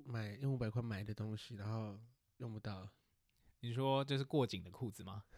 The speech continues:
Speaker 1: <laughs> 或是过季的毛衣。
Speaker 2: <laughs> 过 <laughs>
Speaker 1: 去年圣诞节买的圣诞节毛衣。
Speaker 2: <laughs> 那个丑毛衣。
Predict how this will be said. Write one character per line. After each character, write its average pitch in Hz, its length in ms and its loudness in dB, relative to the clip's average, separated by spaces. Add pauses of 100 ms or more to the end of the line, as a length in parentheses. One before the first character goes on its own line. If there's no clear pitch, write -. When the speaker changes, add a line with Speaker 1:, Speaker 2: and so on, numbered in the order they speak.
(140)
Speaker 1:
<laughs> - 1040 2
或 151 120 10
是 139 200 6
过 143 240 10
季 131 220 2
的 107 220 4
毛 107 240 4
衣。 117 200 6 (160)
Speaker 2:
<laughs> 220 160 -12
过 - 260 6 (420)
<laughs> 175 460 4
Speaker 1:
去 165 180 4
年 135 160 6
圣 143 160 6
诞 139 180 6
节 117 140 0
买 107 180 2
的 101 200 4
圣 139 200 6
诞 135 160 8
节 113 120 6
毛 104 200 6
衣。 113 120 4 (100)
Speaker 2:
<laughs> 214 120 -6
那 175 100 2
个 180 100 2
丑 147 240 2
毛 113 260 0
衣。 135 220 2